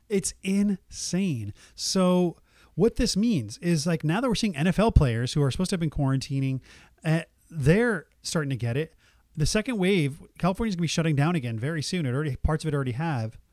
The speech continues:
I'm scared that not only will we not get an M L B or an N B A s-, or an N F L season or whatever seasons, but we're,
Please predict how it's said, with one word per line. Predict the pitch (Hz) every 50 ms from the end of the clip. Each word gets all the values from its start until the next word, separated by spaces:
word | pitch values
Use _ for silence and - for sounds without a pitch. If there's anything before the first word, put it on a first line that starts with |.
| _ _ _ _ _ _ _ _ _ _ _ _ -
I'm | 143 180 226 277 320 320 285 - 170
scared | - - - - - 185 185 180 180 170 147
that | 165 156 147 143 135 - _ _ _ _ - 135
not | 180 226
only | 220 220 214
will | 180 165 165
we | 156 151
not | 135 139 160 180 165 143
get | - 160 180 180
an | 147 143
M | 147 143 147
L | 165 156 147
B | 131 131 160 170 160
or | 143
an | 131 151
N | 147 147
B | 139 147 143 143
A |
s-, | 139 131 - - - -
or | 160 147 143 143 135 139
an | 147 151
N | 165 170
F | 156 -
L | 160 139
season | - 196 226 202 156 143 131 131
or | 131 127 123
whatever | 120 135 196 240 240 175 147
seasons, | - - 127 113 113 117 113 - - _ _ _ _ _ _ _ _ _ _ _ _ _ -
but | - 151 151 143 135 139 - _ _ _ _ _ _ _ _ _ -
we're, | 147 165 214 247 269 285 277